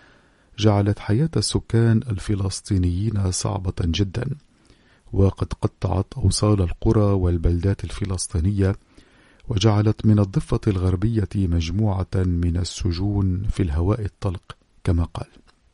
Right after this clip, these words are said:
وأضاف إسحاق أنه يوجد حالياً في جوار مدينة بيت لحم حوالي ثمانين حاجز تفتيش، وغالباً ما ينتظر الأشخاص لست أو سبع ساعات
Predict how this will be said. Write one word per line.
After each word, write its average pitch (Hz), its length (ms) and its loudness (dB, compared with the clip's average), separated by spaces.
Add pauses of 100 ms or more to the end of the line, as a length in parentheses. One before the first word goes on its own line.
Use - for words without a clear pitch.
(680)
وأضاف 92 360 0
إسحاق - 520 -4 (600)
أنه 110 300 6
يوجد 127 380 2
حالياً 104 680 0
في 101 160 -2
جوار 92 520 0
مدينة 92 500 0
بيت 90 380 -2
لحم 98 420 0 (580)
حوالي 131 500 2
ثمانين 98 720 2
حاجز 95 500 -2
تفتيش، 95 600 -4 (840)
وغالباً 110 540 4
ما 98 200 4
ينتظر 95 680 2
الأشخاص 104 760 -4 (720)
لست - 480 -2
أو 98 220 0
سبع 98 360 0
ساعات 87 520 -2